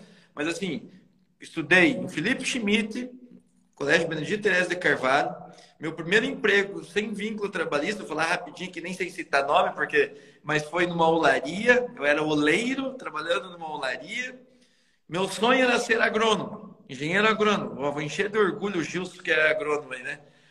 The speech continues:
É, meu pai não deixou. Ele me obrigou, entre aspas, né, me, me recomendou. Na verdade, ele me obrigou, <laughs> é, a estudar contabilidade no segundo grau, ser técnico em contabilidade.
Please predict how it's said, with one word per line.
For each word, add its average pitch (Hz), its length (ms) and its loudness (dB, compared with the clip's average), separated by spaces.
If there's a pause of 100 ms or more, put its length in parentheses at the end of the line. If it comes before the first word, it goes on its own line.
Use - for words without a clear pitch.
(260)
É, 151 360 2
meu 190 220 0
pai 220 360 6
não 247 180 -2
deixou. 240 800 -2 (380)
Ele 160 240 -4
me 170 160 0
obrigou, 226 720 4
entre 139 240 -2
aspas, 190 520 2 (280)
né, 147 140 0
me, 165 180 -4
me 135 140 -12
recomendou. 147 880 -6 (640)
Na - 80 -2
verdade, 254 260 4
ele 240 80 0
me 233 80 0
obrigou, 233 500 0 (320)
<laughs> - 300 -10
é, 170 420 6
a 175 200 6
estudar 196 360 2
contabilidade 190 840 2
no 214 120 -4
segundo 220 360 -10
grau, 175 240 4
ser 165 160 -8
técnico 208 380 -2
em - 20 -10
contabilidade. 202 560 -6